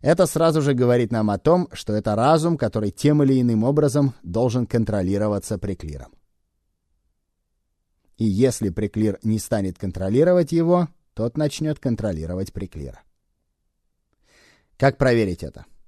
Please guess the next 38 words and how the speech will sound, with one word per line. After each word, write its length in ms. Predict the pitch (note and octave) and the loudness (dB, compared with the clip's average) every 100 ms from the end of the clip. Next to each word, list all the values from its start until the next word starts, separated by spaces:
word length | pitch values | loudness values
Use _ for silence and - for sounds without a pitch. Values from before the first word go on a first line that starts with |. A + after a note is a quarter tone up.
| _ _ _ _ _ _ _ _ | _ _ _ _ _ _ _ _
У 80 | A#2 | 2
нас 260 | D3 F3+ | 2 2
есть 220 | D3 C#3 - | 0 -2 -2
Приклир, 420 | G#2+ - D#3 G3+ | -6 0 0 0
у 100 | B2+ | -2
которого 420 | F2+ C3+ D#3+ B2 | -2 0 2 2
имеются 400 | G#2+ C3 B2 A#2 | 0 0 -2 -4
боли 500 | F2 B2 B2+ F2 D2 - | 2 6 6 4 -4 -10
во 140 | F#2 | -10
всех 240 | F#2 A2 G2 | -4 -4 -4
этих 220 | F2+ - | -8 -8
местах, 400 | F#2 - C3+ D3+ G#2+ | -8 -4 -2 -2 -2
где 140 | G2+ | -6
расположены 580 | G2 - F#2 G#2 G2+ G2 | -6 -6 -4 -4 -4 -6
сущности. 580 | - F#2 D2 C#2+ - - _ - | -8 -10 -12 -16 -20 -20 _ 2
И 80 | C3+ | 2
эти 180 | A#2 G#2+ | 2 0
сущности 480 | E3 D3 C3+ - | 2 2 0 -4
застряли 520 | G#2+ A2 - A2+ F#2+ F2+ | -2 -2 -2 -2 -2 -4
на 140 | F2+ | -4
траке 380 | C3 F3 F3+ E3+ | 2 2 2 0
и 40 | |
так 180 | D#3 C#3 | 0 -2
далее. 320 | G#2+ D#2 C#2 - _ - | -2 -6 -10 -18 _ -2
И 100 | B2 | 0
вы 120 | C3+ | 2
просто 280 | E3 - C#3 | 0 -2 -2
говорите 400 | A2 G2 A#2+ G#2+ | 0 -2 -4 -8
своему 320 | F2+ E2+ G2 | -8 -8 -8
Приклиру: 400 | F2 D#2+ C#2+ - _ _ _ _ _ - - - _ _ | -10 -14 -20 -20 _ _ _ _ _ -20 -20 -20 _ _
«Хорошо, 460 | C3+ E3 D3+ A2+ | 4 6 4 0
теперь 280 | A#2 A2 C#3+ | 0 2 2
просто 280 | D3+ C3+ D3 | 2 2 4
возьмите 420 | D3+ D#3 A3 G#3 | 4 4 2 2
себя 280 | - F3 E3 | 0 2 2
под 140 | D#3+ | 0
своё 260 | - C#3+ B2+ | 2 2 4
командование». 680 | C3 A2+ F2+ D#2 C#2 B1+ | 2 0 -2 -8 -12 -16